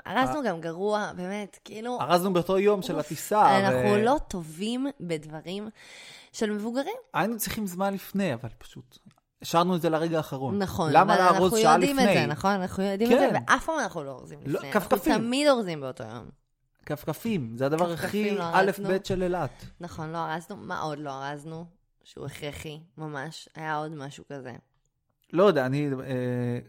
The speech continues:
Speaker 2: כדורים לא, אה, כדור כאילו לכאב ראש, שזה
Speaker 1: נכון.
Speaker 2: בסוף בפוקס לקחנו.
Speaker 1: נכון, ממש בפוקס.
Speaker 2: כן, לקחתי שתי סוואטשרטים.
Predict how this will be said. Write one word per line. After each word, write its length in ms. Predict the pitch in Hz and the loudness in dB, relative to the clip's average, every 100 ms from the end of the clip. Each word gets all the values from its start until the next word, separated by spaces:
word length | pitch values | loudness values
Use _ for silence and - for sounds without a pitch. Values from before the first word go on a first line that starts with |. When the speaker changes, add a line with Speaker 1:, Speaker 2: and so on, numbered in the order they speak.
| _ - | _ -6
Speaker 2:
כדורים 420 | 135 135 143 151 | 0 2 2 2
לא, 160 | 139 131 | 2 2
אה, 300 | 127 123 120 120 | -2 -4 -6 -6
כדור 320 | 151 139 135 | -2 -2 -2
כאילו 280 | 139 127 123 | -4 -2 -4
לכאב 340 | 120 127 120 | -4 -6 -6
ראש, 460 | 123 123 127 - _ _ _ - | -4 -6 -6 -16 _ _ _ -12
שזה 280 | 151 127 127 | -4 0 0
Speaker 1:
נכון. 120 | 127 | 0
Speaker 2:
בסוף 220 | - 139 | -4 -4
בפוקס 420 | 127 - 156 - | 0 0 -2 -8
לקחנו. 400 | 117 117 - 135 - _ 185 | -12 -12 -12 -14 -16 _ -10
Speaker 1:
נכון, 420 | 185 170 135 156 | -6 -6 -6 -8
ממש 300 | 170 175 180 | -6 -8 -10
בפוקס. 500 | 156 - 170 220 - | -14 -12 -8 -6 2
Speaker 2:
כן, 260 | 139 131 135 | 4 4 2
לקחתי 500 | 143 143 226 - 226 202 - _ _ _ _ _ _ _ _ - | 0 6 6 6 2 0 0 _ _ _ _ _ _ _ _ -20
שתי 240 | - 185 | -6 -6
סוואטשרטים. 480 | - 131 117 107 | -2 -4 -4 -8